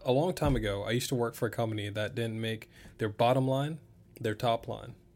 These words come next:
as in they weren't willing to push for profit in every single area of the business. And of course, the key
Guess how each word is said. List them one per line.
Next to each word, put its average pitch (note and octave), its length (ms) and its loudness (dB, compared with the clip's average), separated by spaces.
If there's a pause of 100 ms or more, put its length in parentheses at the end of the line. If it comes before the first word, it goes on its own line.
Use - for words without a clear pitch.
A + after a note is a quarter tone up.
(160)
as B2+ 240 4
in A#2 340 2
they B2 100 2
weren't B2 260 -2
willing A#2+ 300 0
to - 40 -4
push - 320 -2
for - 200 -6
profit C3 580 0
in A2+ 160 -2
every A2 240 -2
single A2+ 260 -2
area A#2 240 0
of G#2 60 -6
the A2 60 -2
business. A2+ 540 -2 (300)
And A#2 80 -2
of G#2 120 -4
course, A#2+ 420 0 (380)
the - 80 -20
key C3+ 500 4